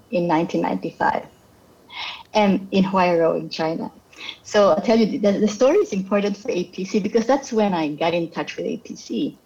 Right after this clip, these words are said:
It's the women, it was the women's program. You see, they were pioneers. And what they did was they set up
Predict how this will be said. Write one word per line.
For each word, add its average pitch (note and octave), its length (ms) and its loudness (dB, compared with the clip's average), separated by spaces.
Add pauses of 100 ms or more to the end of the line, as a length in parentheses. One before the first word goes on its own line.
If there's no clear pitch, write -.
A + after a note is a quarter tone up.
(100)
It's F#3+ 120 -12
the G3 100 4
women, F#3+ 380 4
it F#3+ 120 -6
was F#3 140 -2
the E3 100 0
women's F#3+ 420 -2
program. - 540 -4 (460)
You A#3 60 0
see, C4 320 -2 (460)
they A3 400 4
were F3+ 560 2
pioneers. F3 840 0 (380)
And A3 160 6
what C#4+ 180 4
they B3+ 140 2
did G#3 400 2
was G3+ 160 0
they F#3+ 120 2
set G3+ 360 0
up B3+ 280 2